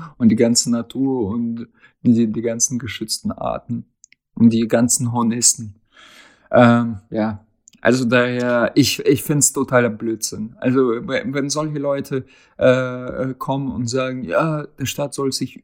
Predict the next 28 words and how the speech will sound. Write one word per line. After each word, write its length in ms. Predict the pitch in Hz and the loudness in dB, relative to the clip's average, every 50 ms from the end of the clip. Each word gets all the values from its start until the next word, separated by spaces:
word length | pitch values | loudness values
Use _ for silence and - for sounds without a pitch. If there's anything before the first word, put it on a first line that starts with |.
| - | -6
ü-, 160 | 185 160 - - | -6 -6 -4 -4
äh, 280 | - 95 107 135 131 131 - - _ _ - | -6 -6 -4 -4 -6 -8 -10 -16 _ _ -4
überall, 600 | - 151 143 131 143 135 131 127 131 131 131 131 - - - - - - - - _ _ - | -2 -2 0 0 -2 -2 -2 -2 -4 -6 -8 -8 -12 -16 -20 -20 -20 -20 -20 -20 _ _ -10
äh, 100 | - - - - | -10 -6 0 0
überhaupt 400 | 143 135 135 127 127 123 - - | 2 4 4 2 0 -2 -6 -8
nicht 200 | 127 117 - - | -8 -8 -6 -6
einmischen, 520 | - 131 127 123 120 120 - - 127 - _ _ _ _ _ _ | -4 -2 -2 -2 -2 -4 -6 -10 -10 -12 _ _ _ _ _ _
das 100 | - 117 | -2 0
ist 60 | 110 110 | 0 0
ein 160 | 107 107 - _ _ - | 0 -2 -4 _ _ -18
totaler 380 | - - - - 107 107 107 | -18 -14 -10 -8 -8 -6 -6
Schwachsinn. 540 | - - - - 107 - - - - - - - | -8 -10 -10 -10 -12 -10 -10 -10 -10 -10 -10 -6
Also, 340 | - 113 120 117 117 117 107 | -2 0 0 0 0 -2 -6
g-, 160 | - - - - | -10 -16 -12 -4
ganz 280 | - 117 117 120 - - | 0 2 2 2 2 0
ehrlich, 380 | 123 117 110 - 104 113 - - - | -6 -8 -10 -10 -12 -14 -16 -18 -16
äh, 180 | - 101 101 95 - _ _ _ | -14 -12 -14 -14 -16 _ _ _
dann, 280 | - 123 123 127 127 123 - _ - - _ _ | 4 6 6 6 6 2 -2 _ -20 -20 _ _
dann 140 | - 123 127 | 2 2 4
hätten 340 | 127 135 131 - - 151 135 | 4 4 2 0 -2 -6 -6
wir 100 | 131 127 | -6 -8
hier 300 | 123 - 131 127 127 123 | -8 -6 -6 -6 -6 -6
komplette 520 | 98 - 127 123 120 - 127 120 - 127 117 | -6 -2 -2 -2 -2 -2 -4 -4 -2 0 0
Anarchie 500 | 120 120 120 120 120 - - - 135 131 | 0 0 -2 -4 -6 -10 -6 -2 -2 0
und 200 | 123 120 120 - | 0 0 -2 -2
jeder 300 | 127 127 123 127 120 113 | -4 -4 -2 -2 -4 -4
würde 320 | 123 123 120 123 127 120 | -6 -8 -8 -6 -6 -4
nur, 640 | 120 120 113 98 78 - - 123 131 127 123 120 - | -4 -2 -2 -2 -4 -4 -4 -4 -4 -4 -4 -6 -8